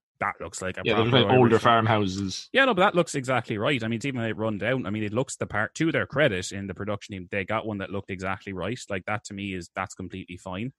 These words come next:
Speaker 1: Um, that's, that's exactly right. But this tea dispenser, I've never seen one of those, Stu, in a house. Like, you just have a, you know, your, your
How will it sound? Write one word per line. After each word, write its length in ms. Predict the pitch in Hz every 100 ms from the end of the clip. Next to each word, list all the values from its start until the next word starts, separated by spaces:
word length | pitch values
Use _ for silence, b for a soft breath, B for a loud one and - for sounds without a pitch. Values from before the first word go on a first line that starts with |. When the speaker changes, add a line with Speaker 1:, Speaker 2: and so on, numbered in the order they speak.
| _
Speaker 1:
Um, 480 | 95 92 90 90 87 _
that's, 340 | 104 90 - - -
that's 220 | 90 -
exactly 380 | 87 90 95 90
right. 240 | 92 127 - b b b b _
But 300 | 107 107 107 - - - _ _ - _ 117 -
this 200 | 185 -
tea 320 | - 170 226
dispenser, 500 | 151 - 104 101 -
I've 180 | 139 127
never 460 | 120 180 214 143 104
seen 280 | - 117
one 160 | 98 92
of 60 | 90
those, 200 | 90 -
Stu, 220 | 101 92
in 60 | 87
a 80 |
house. 280 | 87 98 90
Like, 120 | 101
you 80 | 123
just 240 | 131 170 -
have 200 | 113 104
a, 200 | 90 92 _ _ _ _ _ _
you 120 | - 123
know, 160 | 98
your, 260 | 95 92 92
your 300 | 98 95 90